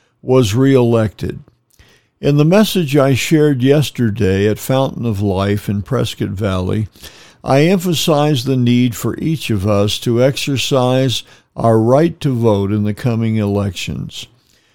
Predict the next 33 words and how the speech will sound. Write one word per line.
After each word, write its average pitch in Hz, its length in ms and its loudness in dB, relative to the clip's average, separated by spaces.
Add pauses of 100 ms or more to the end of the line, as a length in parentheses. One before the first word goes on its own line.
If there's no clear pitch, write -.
(120)
We 147 140 2
are 147 100 8
just 190 360 2
a 143 40 2
few 180 280 -2
weeks 165 340 2
away 117 460 0
from 110 320 -2
the 113 100 2
elections 127 720 0
to 113 120 -6
see 127 400 0
who 127 160 2
will 113 220 2
shape 151 420 -2
our 131 220 0
nation 101 540 0
in 101 100 0
the 101 80 0
years 104 480 0
ahead. 107 640 -4 (840)
We 147 200 6
have 156 340 6
those 143 460 6
who 135 140 2
are 110 140 2
anti-Christian 120 1120 -2
who 104 180 2
want 117 320 0
to 123 100 -2
lead 127 380 0
our 101 220 2
nation, 98 540 -4